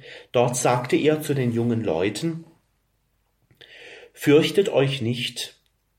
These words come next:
hinzugehen und Christus in jedes Milieu hineinzutragen, bis in die existenziellsten Randgebiete,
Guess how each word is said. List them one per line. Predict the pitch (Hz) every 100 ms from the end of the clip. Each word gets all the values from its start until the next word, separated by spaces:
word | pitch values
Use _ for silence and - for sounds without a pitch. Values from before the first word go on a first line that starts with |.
| _ _ _
hinzugehen | 160 170 180 - 190 175 165 165
und | 165 117 117 -
Christus | 139 147 - 160 160
in | - 127 113
jedes | 104 110 139 185 180 -
Milieu | 160 147 107 101 107
hineinzutragen, | 107 113 104 107 - 107 - 92 80 87 87 _ _ _ _ _ _ _ _ _ _ _
bis | 170 196 -
in | - 139 139
die | 123 -
existenziellsten | 117 143 - 180 - 156 123 - 110 117 151 175 - - 160 151
Randgebiete, | - 101 92 98 - 113 117 92 87 - 82